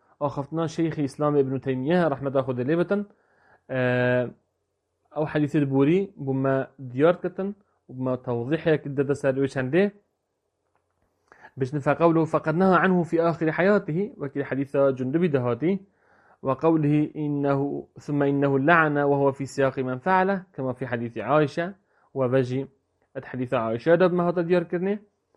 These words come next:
كل لعنات الجي فالله هاتا كرني. وقوله: «والصلاة عندها من ذلك.» و نویش کرن جی دفع قبر هر جوی چنده، یعنی مروف اوان قبر بکتن مزگفت. و قوله: «و این لم یبن مسجد.» خو هکم مزگفتی سر آوانه کتن،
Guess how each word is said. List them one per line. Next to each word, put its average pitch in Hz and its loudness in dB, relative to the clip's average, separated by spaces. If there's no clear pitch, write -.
كل - -8
لعنات 127 2
الجي 123 -4
فالله 120 -2
هاتا 131 -4
كرني. 180 -2
وقوله: 185 6
«والصلاة 175 2
عندها 160 0
من 147 0
ذلك.» 170 0
و 127 -2
نویش 131 0
کرن 180 0
جی 139 0
دفع 127 0
قبر 127 -2
هر 127 2
جوی 123 -4
چنده، 131 -2
یعنی 120 -6
مروف 135 0
اوان 127 -4
قبر 127 -4
بکتن 120 -4
مزگفت. 123 0
و 139 -6
قوله: 156 4
«و 139 2
این 143 2
لم 190 2
یبن 156 2
مسجد.» 139 -2
خو - -10
هکم 143 -4
مزگفتی 139 0
سر 165 0
آوانه 139 2
کتن، 135 -4